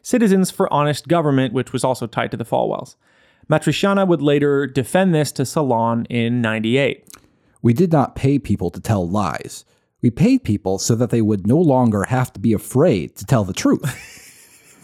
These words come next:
Speaker 2: Most of the folks whom we have paid money have been the victims of political persecution and political oppression. These people told the truth, and we wanted to compensate them for that. <laughs>
Speaker 1: Right.
Speaker 2: So we're,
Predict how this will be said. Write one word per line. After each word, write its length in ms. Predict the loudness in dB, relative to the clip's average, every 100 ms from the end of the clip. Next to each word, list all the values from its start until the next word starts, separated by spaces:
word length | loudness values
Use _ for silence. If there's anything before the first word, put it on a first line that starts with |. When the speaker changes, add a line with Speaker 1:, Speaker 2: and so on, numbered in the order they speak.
| 0
Speaker 2:
Most 220 | 2 4
of 80 | 2
the 80 | 0
folks 240 | 0 -2
whom 320 | -2 2 4 4
we 140 | 2
have 260 | 0 -2 -2
paid 240 | -2 0
money 320 | 2 2 0 -6 -20 -6
have 240 | 0 0 2
been 160 | 2
the 100 | 4
victims 540 | 2 0 0 -2 -2 -4
of 100 | -2
political 460 | 2 2 2 -2
persecution 840 | 0 -2 -2 -4 0 0 2 -2 -2
and 200 | -2 0
political 380 | 2 2 0
oppression. 520 | -4 0 0 0 -6 -12 _ _ _ -20 -10
These 220 | 0 2 2
people 360 | 2 2 0
told 440 | -2 0 2 2 0
the 60 |
truth, 420 | -2 2 2 0 -6 -6
and 140 | 0
we 100 | 2
wanted 420 | 4 4 4 0 -2
to 180 | -2 -4 -8
compensate 720 | -2 0 2 -2 -2 -8 -6
them 160 | -6
for 160 | -2 -2
that. 460 | -2 0 -2 -4 -8
<laughs> 60 | -4
Speaker 1:
Right. 220 | -2 0
Speaker 2:
So 100 | 2
we're, 160 | 0